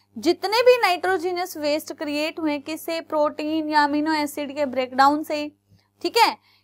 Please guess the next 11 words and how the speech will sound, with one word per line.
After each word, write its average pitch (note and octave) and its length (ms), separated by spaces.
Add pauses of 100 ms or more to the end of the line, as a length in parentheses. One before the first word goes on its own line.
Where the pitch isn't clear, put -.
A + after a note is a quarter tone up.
(380)
तो G4 200
वो F4+ 280
कहाँ F#4+ 300
होंगे? D#4+ 260
वो F4+ 180
ब्लड D#4+ 320
के F4 120
अंदर C4+ 320
क्या D4+ 160
हो C#4+ 80
जाएंगे? C4+ 400